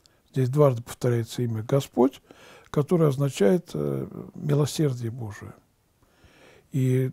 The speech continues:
Давид здесь как бы говорит: «Но ты милосердный, милосердный, э, то есть, Господи, Господи, твори со мной по имени Твоему», то есть, и действуй по отношению ко мне как милосердный.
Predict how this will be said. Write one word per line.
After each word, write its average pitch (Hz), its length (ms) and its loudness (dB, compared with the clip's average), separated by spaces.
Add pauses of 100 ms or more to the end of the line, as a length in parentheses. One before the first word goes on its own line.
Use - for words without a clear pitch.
Давид 156 500 2
здесь 147 200 -4
как 135 220 -2
бы 127 140 -2
говорит: 160 540 0 (300)
«Но 147 180 4
ты 180 180 2
милосердный, 160 840 2
милосердный, 185 960 2 (520)
э, 135 320 -2 (100)
то 135 100 -6
есть, 117 240 -6
Господи, 135 540 -2
Господи, 180 560 0
твори 160 320 2
со 151 180 0
мной 175 160 2
по 165 240 4
имени 190 380 6
Твоему», 113 580 -8
то - 120 -18
есть, - 180 -20 (480)
и 147 100 -4
действуй 165 540 0
по 117 160 -6
отношению 117 560 -8
ко 104 160 -8
мне 123 240 -6
как - 380 -12 (300)
милосердный. 98 840 -6